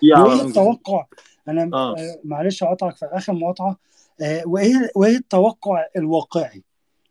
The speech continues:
Speaker 2: إيه ال expectations ال-، الواقعية اللي هي، آه، يعني مثلًا في ناس تقول لك: "أنا عايز أخس في أسبوع." طبعًا ده كلام مش واقعي. بس إيه الواقعي بقى؟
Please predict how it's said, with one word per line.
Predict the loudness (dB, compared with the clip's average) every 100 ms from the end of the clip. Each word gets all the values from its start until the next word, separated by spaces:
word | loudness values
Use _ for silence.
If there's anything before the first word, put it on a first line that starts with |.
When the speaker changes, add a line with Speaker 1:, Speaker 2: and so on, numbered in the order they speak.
| _
Speaker 2:
إيه | 0 0
ال | -2
expectations | -4 -14 -20 -14 -16 -6 -6 -4 0 0 0 -2
ال-، | -4 -6 _ _ -2
الواقعية | 2 0 2 2 4 2 -2 -8
اللي | -4
هي، | 0 0 0 -8 _ _ _ _ -8
آه، | -6 -6
يعني | -4 -4
مثلًا | -4 -2
في | 0
ناس | 0
تقول | 0
لك: | 0 0
"أنا | 0
عايز | -2
أخس | -4 -8 -8
في | -12
أسبوع." | -12 -10 -8
طبعًا | -6 -2 -2 -2
ده |
كلام | -4 -4 -4
مش | -4 -8
واقعي. | -14 -10 -10 -12 _ _ _ _ _ -12
بس | -10 -8 -10 -10 _ _ _ _ _ _ _ _ _ 4
إيه | 6 6
الواقعي | 4 4 2 0 0
بقى؟ | -8